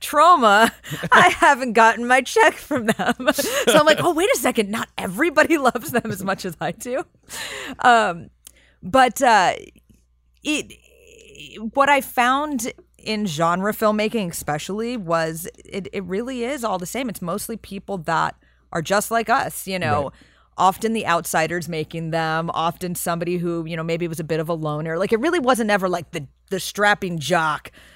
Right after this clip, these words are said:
Speaker 1: that was directing your horror film, you
Speaker 2: Right.
Speaker 1: know? It was always a somewhat of, like, a nerdy dude who you're like, "Guess what? We're all the same." And then you're, you're putting all your heart into this, like, kind of wacky, crazy movie, whether it be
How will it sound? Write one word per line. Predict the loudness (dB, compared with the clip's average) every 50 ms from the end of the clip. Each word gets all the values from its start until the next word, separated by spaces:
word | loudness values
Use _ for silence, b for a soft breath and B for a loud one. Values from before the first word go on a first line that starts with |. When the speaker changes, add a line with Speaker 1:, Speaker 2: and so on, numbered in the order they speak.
| B B
Speaker 1:
that | 2 2 2
was | 2 0 -2
directing | -2 -2 0 0 0 0 -2 -4 -4 -4
your | -4 -2
horror | 0 2 2 2 2 0 -2
film, | -6 -8 -10 -10 -8 -6 -2
you | 0 0
Speaker 2:
Right. | 2 2
Speaker 1:
know? | 2 2 2 2
It | 0
was | -2 0 2
always | 2 2 4 2 0 0 -2
a | -4 -8 -8
somewhat | -4 -4 -4 -2 2 2 4 4
of, | 4 4 4
like, | 2 0 0 0
a | -4
nerdy | -6 -6 -6 -4 -2 -2 -2 -2 -4 -6 -8 -8
dude | -6 -6 -4 -4 -4 -4 -4 -6 -8 b b b b b b
who | -6 -6
you're | -2 -2 0 0
like, | 0 0 -2 -2
"Guess | -4 -6 -2 0
what? | 0 0 0
We're | -2 -6 -6 _
all | -4 -4 -2 -2 -4
the | -4 -6 -6
same." | -4 -2 -2 -2 0 -2 -4 -4
And | -4 -4
then | -4 -4 -4
you're, | -4 -4 -6 -6 -8 -8
you're | -10 -12 -12
putting | -10 -8 -8 -6 -4 -2
all | -2 -2
your | -2 -4 -6
heart | -4 -2 -2 -2 -4
into | -6 -8 -8 -8
this, | -8 -8 -8 -8
like, | -8 -8 -10 -12 _ _
kind | -16 -12 -10 -10
of | -10 -10
wacky, | -8 -8 -8 -8 -8 -10 -14 -14
crazy | -10 -10 -8 -8 -8 -8
movie, | -8 -8 -8 -8 -8
whether | -6 -6 -6 -4 -6 -6 -8
it | -8 -10
be | -12 -12 -12 -12